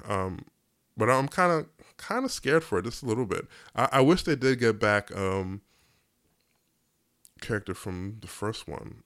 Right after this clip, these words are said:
um, Matthew Broderick. I wish they could get him back just because, you know, nostalgia purposes, or even have him play another character. That'd be kinda cool. That's unfortunate, but, you know,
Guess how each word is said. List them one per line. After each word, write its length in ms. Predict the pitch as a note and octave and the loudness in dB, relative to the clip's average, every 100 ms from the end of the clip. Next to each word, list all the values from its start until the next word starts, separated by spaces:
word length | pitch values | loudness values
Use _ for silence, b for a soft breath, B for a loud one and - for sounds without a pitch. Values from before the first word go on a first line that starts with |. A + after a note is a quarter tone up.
| - | -10
um, 600 | G#2+ G2 F#2 F2 - - _ _ _ _ _ | -6 -6 -6 -8 -12 -16 _ _ _ _ _
Matthew 260 | A2 A2+ G#2 | 0 0 -2
Broderick. 380 | F#2+ G#2+ - - b b b b | 0 0 -2 -6 b b b b
I 60 | G2 | 0
wish 140 | D#3 | 2
they 100 | E3 | 2
could 240 | A#2 A2 A#2 | 2 0 0
get 140 | A#2+ | 0
him 100 | B2 | 2
back 280 | A#2 C#3+ - | 2 2 -2
just 140 | A2 | -6
because, 380 | - A#2+ G#2 - B B B _ _ _ _ | 0 2 2 0 B B B _ _ _ _
you 100 | F3+ | 0
know, 340 | F3+ E3 E3 - C3+ | 2 2 0 -4 0
nostalgia 580 | D3+ - E3 D#3 D3 | 0 2 2 2 2
purposes, 540 | C3+ C3+ C3+ A2+ - F#2 | 0 -2 -2 -4 -4 0
or 240 | C3+ D3+ | 4 4
even 200 | E3+ D#3+ | 4 2
have 200 | D3+ D3 | 0 0
him 100 | C#3+ | -2
play 240 | - C#3 G2+ | 0 0 2
another 460 | G#2+ A2+ A2 A2 | 2 2 4 2
character. 640 | - G#2+ F2+ G2 - C2 - B - | -2 0 0 0 -6 -10 -10 B -2
That'd 200 | A#2+ C3+ | 0 2
be 20 | |
kinda 220 | C#3+ A2+ | 0 0
cool. 320 | - G#2 - b b _ | 0 0 -2 b b _
That's 220 | A#2+ A#2+ | -6 -2
unfortunate, 600 | C3+ - G2+ F#2+ E2 - A2 | -2 0 0 0 -4 -6 2
but, 280 | A#2+ - - | 2 2 -4
you 100 | A2+ | -2
know, 260 | F#2+ F2 | 0 -2